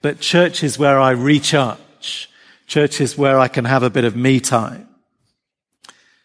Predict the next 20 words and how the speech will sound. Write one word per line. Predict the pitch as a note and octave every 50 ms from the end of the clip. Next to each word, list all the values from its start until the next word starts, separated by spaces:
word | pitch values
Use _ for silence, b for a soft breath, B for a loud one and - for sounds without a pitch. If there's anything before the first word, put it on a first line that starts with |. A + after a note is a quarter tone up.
| b b _
But | - C#3 C#3
the | D3 F3
issue | A#3 G#3+ - - C4 A#3
on | G3 D#3+ C3+
the | B2+
table | - - E3+ F3 E3+ - D3
in | C3+ B2 A2+
chapter | - - D3+ - - - - B2 A#2+ A#2+ - - -
eight, | - D#3 F3+ E3 - - - _ _ - - - - - _ _ _ _ _ _ _ _ _ _ _
that's | - F3+ G#3 - -
about | F3 D#3+ C#3 C3+ -
people | - D3 C#3 C#3+ C#3+ A#2+
who | A#2+ C3+ C3+
are | C3 C3+ -
already | C#3 C#3 C3+ C3 B2+ D3 E3+ F#3 F#3 E3+ C3
Christians, | - - - A2+ - - - - A2+ A2+ B2+ E3 G#3 B3+ D#4 - - - - - - - _ _ _ _ _ _ _ _ _ _ _ _
who | C3+ B2+
might | B2 C3 C3+ D3 - - -
be | C3+ B2+ B2 A#2
destroyed | - - A#2+ - - - - - - F#3 F#3 D#3+ B2 G#2+ G#2 A2 B2+ E3 A#3